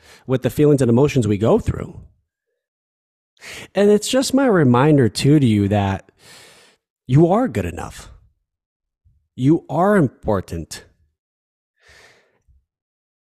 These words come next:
And little do you know that the world needs you.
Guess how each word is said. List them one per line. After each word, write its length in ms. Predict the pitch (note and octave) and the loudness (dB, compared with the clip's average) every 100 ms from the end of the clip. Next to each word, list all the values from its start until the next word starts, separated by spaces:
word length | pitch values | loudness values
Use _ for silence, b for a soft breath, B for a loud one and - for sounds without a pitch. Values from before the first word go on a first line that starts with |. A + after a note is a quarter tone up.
| _ _ - | _ _ -2
And 200 | D#3 D#3+ | 2 2
little 220 | A3 B3 | 2 0
do 140 | F#3 | 2
you 180 | F#3 D3+ | 4 4
know 380 | A#2+ A2 F#2+ E2 | 4 2 0 -2
that 160 | F#2+ | -4
the 100 | - | -2
world 320 | G2 A2+ B2 G#2 | 0 0 2 2
needs 320 | F#2+ E2 D#2+ | -2 -4 -8
you. 300 | D2+ - | -12 -14